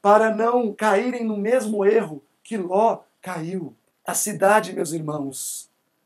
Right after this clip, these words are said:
as cidades serão sacudidas. Veja o que diz Testemunhos Seletos, volume três, página cento e quatorze e cento e quinze.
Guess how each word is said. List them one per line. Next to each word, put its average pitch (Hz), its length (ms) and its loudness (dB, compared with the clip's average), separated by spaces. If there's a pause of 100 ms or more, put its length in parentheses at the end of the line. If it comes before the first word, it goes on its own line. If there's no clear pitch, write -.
as 165 120 -8
cidades 180 480 -2
serão 185 480 0 (220)
sacudidas. - 1400 -8 (560)
Veja 202 220 6
o - 20 0
que 214 120 -6
diz 202 300 -4
Testemunhos 196 540 0
Seletos, 185 340 0
volume 185 300 -4
três, 170 580 -8 (240)
página 165 240 -2
cento 165 220 -8
e 160 40 -16
quatorze 185 640 -4 (220)
e 160 80 -14
cento 175 240 -8
e 185 40 -12
quinze. 156 460 -14